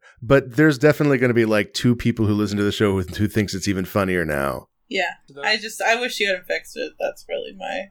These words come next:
Speaker 1: <laughs>
Speaker 2: takeaway here.
Speaker 1: Uh, and all, what, all I'm saying is, like, it, you can totally read Elon's actions as, like, this is, this isn't trying to make, to make the thing,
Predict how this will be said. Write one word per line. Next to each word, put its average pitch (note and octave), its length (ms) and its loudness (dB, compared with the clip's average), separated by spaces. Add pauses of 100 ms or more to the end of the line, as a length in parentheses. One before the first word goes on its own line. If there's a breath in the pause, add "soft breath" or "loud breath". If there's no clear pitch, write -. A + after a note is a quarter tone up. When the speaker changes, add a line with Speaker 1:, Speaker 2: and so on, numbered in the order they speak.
(240)
Speaker 1:
<laughs> - 500 -10
Speaker 2:
takeaway F#3 480 -2
here. G3 220 -6 (400 loud breath)
Speaker 1:
Uh, A2 240 0
and C3+ 180 -2
all, D#3+ 240 4
what, E3+ 200 2
all F#3 180 4
I'm E3 100 2
saying C#3 320 2
is, G#2+ 160 0
like, G2+ 380 0 (120)
it, B2+ 200 4 (240)
you D3 160 0
can F3+ 180 2
totally D#3 460 2
read A2 540 0 (140)
Elon's A#2 400 4
actions G2+ 600 -2
as, G2+ 200 0
like, G2 400 0 (540)
this C#3+ 300 -4
is, C#3 180 4
this D#3+ 200 2
isn't D#3+ 280 2
trying A#2+ 340 2
to G2+ 80 0
make, G#2 200 0 (300)
to - 120 -20
make A2 180 0
the G2 80 -8
thing, G#2 220 -2